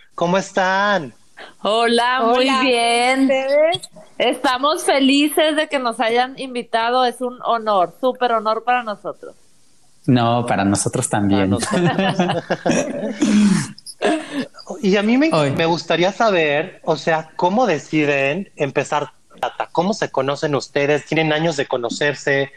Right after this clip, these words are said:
Speaker 1: O sea, ¿cómo fue que deciden emprender este proyecto tan padre?
Speaker 2: Natalia y yo nos conocemos hace muchos años, muchos, unos quince años, yo creo. Entonces, en el dos mil catorce, más o menos, Natalia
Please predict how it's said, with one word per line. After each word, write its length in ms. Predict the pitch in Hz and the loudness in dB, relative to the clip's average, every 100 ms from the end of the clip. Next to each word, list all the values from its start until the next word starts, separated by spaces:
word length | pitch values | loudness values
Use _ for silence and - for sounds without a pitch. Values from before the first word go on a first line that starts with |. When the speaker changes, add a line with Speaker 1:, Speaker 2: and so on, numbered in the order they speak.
| - - _ - | -20 -20 _ -6
Speaker 1:
O 60 | |
sea, 120 | 160 156 | -6 -2
¿cómo 240 | 190 190 | 0 0
fue 240 | 180 175 165 | 2 -2 0
que 100 | 165 | 0
deciden 460 | 147 143 156 151 | 0 2 0 2
emprender 400 | 147 139 139 143 | 0 0 0 0
este 220 | - - | 0 -2
proyecto 480 | 143 135 139 139 - | 0 0 0 -2 -4
tan 260 | - 143 139 | -2 -4 -2
padre? 400 | 151 139 110 101 | 0 0 0 -2
Speaker 2:
Natalia 440 | 240 254 262 269 320 | -4 -2 -2 0 0
y 60 | |
yo 120 | 302 | 0
nos 140 | 311 - | -8 -10
conocemos 420 | 311 233 233 247 | -10 -6 -6 -6
hace 240 | 262 269 254 | -6 -8 -8
muchos 460 | 240 247 240 262 | -6 -6 -6 -4
años, 460 | 240 226 233 247 247 | -4 -4 -2 -2 -2
muchos, 640 | 226 226 226 247 247 254 | -2 -2 -2 0 0 -2
unos 280 | 233 226 233 - | -6 -6 -6 -6
quince 300 | 240 220 233 | -4 -2 -2
años, 360 | 208 180 175 165 | -2 -4 -4 -4
yo 120 | 160 | -4
creo. 220 | 151 - - _ - - - - | -2 -4 -6 _ -20 -20 -20 -4
Entonces, 800 | 226 233 233 233 220 262 262 - - | -2 0 0 0 2 2 2 -2 -2
en 180 | 240 | 0
el 180 | 240 233 | 0 2
dos 240 | 214 226 226 | 2 0 0
mil 300 | 226 233 233 | 0 0 0
catorce, 520 | 277 269 269 262 262 | -2 0 0 0 -2
más 220 | 254 247 247 | -4 -6 -8
o 60 | |
menos, 500 | 247 247 220 196 190 | -10 -8 -4 -4 -4
Natalia 640 | 214 214 196 190 208 214 | -4 -2 -2 0 0 -2